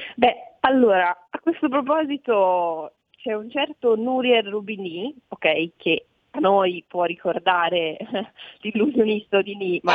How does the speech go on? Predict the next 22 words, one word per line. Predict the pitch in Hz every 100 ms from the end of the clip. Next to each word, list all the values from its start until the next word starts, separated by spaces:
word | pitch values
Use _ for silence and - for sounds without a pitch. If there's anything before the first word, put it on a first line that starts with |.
| 165
in | 233 196
realtà | 202 226 208 165 - _ _ _
è | - 208 185
un | - 208 196
grandissimo, | 185 190 190 208 - - 185 170 165 -
diciamo, | 196 185 165 156
economista | 170 190 175 175 165 - - 151
che | -
ha | 165
predetto | - 190 185 170 165 _ - 170 160 -
prima | - 190 165
degli | 156 180 160
altri | 131 127 156
con | 151 156
largo | 151 -
anticipo | 170 170 170 - -
la | 151
crisi | 156 156 151 156
del | 156 151
duemilaotto | 147 147 147 165 143 - - 170 - - _
e | -
lui | 208 175 175